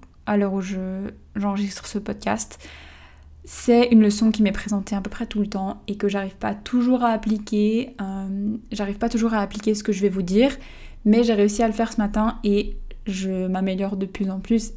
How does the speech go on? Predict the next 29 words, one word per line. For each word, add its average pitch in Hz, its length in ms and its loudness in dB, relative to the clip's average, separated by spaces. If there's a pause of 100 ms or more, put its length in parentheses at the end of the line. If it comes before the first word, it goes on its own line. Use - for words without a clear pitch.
et 190 320 -6
je, 196 100 -10 (240)
voilà, 220 160 -8 (240)
ça - 140 -4
va 190 100 0
de 185 100 2
mieux 208 220 6
en 208 80 6
mieux. 190 160 -2 (800)
Donc 240 140 6
aujourd'hui, 262 320 6
on 214 100 2
va 196 120 2
parler 202 500 2
émotions. 214 640 4 (580)
Les 208 300 8
émotions 254 560 8
inconfortables 208 880 -2
auxquelles 202 460 -2
on 208 80 -2
résiste 196 580 0
souvent 196 480 -4 (280)
parce 190 220 -4
que, 190 260 -4 (360)
un, 214 160 2
c'est - 220 -4
inconfortable 202 640 -4 (800)
et 214 120 4
deux, 202 420 0